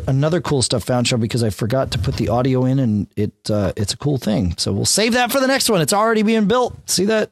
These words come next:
The sausage being made. Uh, lastly, from Jason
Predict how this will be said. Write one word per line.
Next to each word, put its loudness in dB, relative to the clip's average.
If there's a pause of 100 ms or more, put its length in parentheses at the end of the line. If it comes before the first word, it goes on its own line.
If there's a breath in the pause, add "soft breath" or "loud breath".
(140)
The -4
sausage 0
being 2
made. 2 (360 loud breath)
Uh, 2 (260)
lastly, 2
from 2 (840)
Jason 0